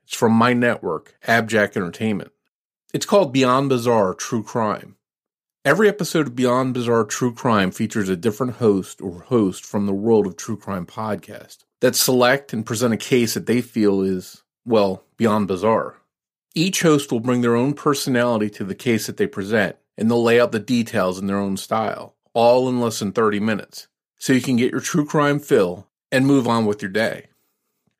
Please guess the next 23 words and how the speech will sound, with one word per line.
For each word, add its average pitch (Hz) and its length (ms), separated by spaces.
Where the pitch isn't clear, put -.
We've 127 160
got 143 160
all 143 140
kinds 139 340
of 101 140
great 123 260
hosts 104 460
lined 113 400
up - 220
to - 80
bring 104 240
you 101 80
some 101 280
really 113 200
bizarre 95 360
cases. - 540
Some 170 260
of 175 60
the 147 100
hosts 131 380
you'll 117 140
know 113 240
well, 107 480